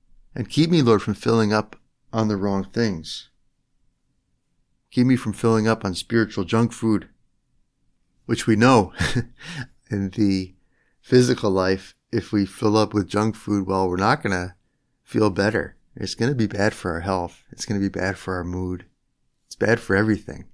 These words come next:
It's only a temporary fix. And so if we fill our lives up with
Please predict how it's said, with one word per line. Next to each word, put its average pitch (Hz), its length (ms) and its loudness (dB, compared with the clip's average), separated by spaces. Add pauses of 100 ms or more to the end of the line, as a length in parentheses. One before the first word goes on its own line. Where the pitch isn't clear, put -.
(100)
It's - 200 -14
only 113 180 2
a 101 60 0
temporary 95 560 -4
fix. - 560 -4 (720)
And 98 120 -4
so 120 80 4
if 98 60 2
we 107 100 2
fill 117 240 6
our 110 80 6
lives 107 280 4
up 110 200 2
with 101 280 -4